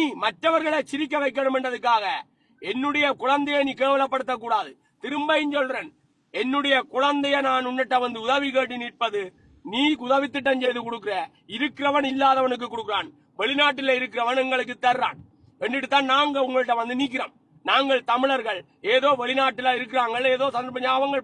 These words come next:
போயிட்டாங்க. ஆனா இன்றைக்கு நாங்கள் ஊர்ல இருக்கிறவங்களுக்கு ஹெல்ப் பண்றாங்க. அப்ப எங்கட உறவுகள் தானே எங்களுக்கு ஹெல்ப் பண்ணுது, அதை வேண்டி தரும் தரகர் தானே நீ என்று தான் உன்னிட்ட வந்து நிக்கிறாங்க. ஆனா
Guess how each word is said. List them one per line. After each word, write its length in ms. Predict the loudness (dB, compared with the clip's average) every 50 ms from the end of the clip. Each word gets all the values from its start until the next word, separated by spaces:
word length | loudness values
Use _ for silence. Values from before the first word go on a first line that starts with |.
| 0 0
போயிட்டாங்க. 380 | 0 0 0 0 -2 -2 -4 -10 -14 _ _ _ _ -2 -2
ஆனா 140 | 0 0 0 -2 -2
இன்றைக்கு 400 | -4 -2 -2 -2 -2 -2 -6 -10 -6 -2
நாங்கள் 260 | -2 0 0 -2 -2 -4
ஊர்ல 200 | -4 -2 0 0
இருக்கிறவங்களுக்கு 500 | 0 -2 -4 -8 -8 -8 -8 -4 -2 -2
ஹெல்ப் 160 | -2 -2 -2 -2
பண்றாங்க. 360 | -4 -2 -2 -2 -2 -4 -6 -10 -18 _ _ _ _ _ -2
அப்ப 160 | -2 0 0 0 0 0
எங்கட 260 | 0 0 0 2 2 2 2
உறவுகள் 420 | 2 2 0 2 0 0 0 0
தானே 160 | 0 0 0 0 0
எங்களுக்கு 320 | 0 -2 -2 -2 -2 -2 -4
ஹெல்ப் 180 | -4 -4 -4 -6
பண்ணுது, 240 | -6 -6 -8 -10 -12 -14 _ _ _ _ -4 0
அதை 120 | 0 2 2
வேண்டி 220 | 2 0 -2 -2 -4
தரும் 300 | -4 -4 -2 -2 -2 -2
தரகர் 340 | 0 0 2 2 2 2 2 0
தானே 180 | 2 2 2 0 0
நீ 60 | -2 -6 -8
என்று 140 | -4 -2
தான் 120 | -2 -2 0
உன்னிட்ட 240 | 0 -2 0 0 -2
வந்து 160 | -2 -2 -6 -8
நிக்கிறாங்க. 320 | -8 -6 -6 -8 -8 -8 -14 _ _ _ _ _ 0 0
ஆனா 160 | 2 2 2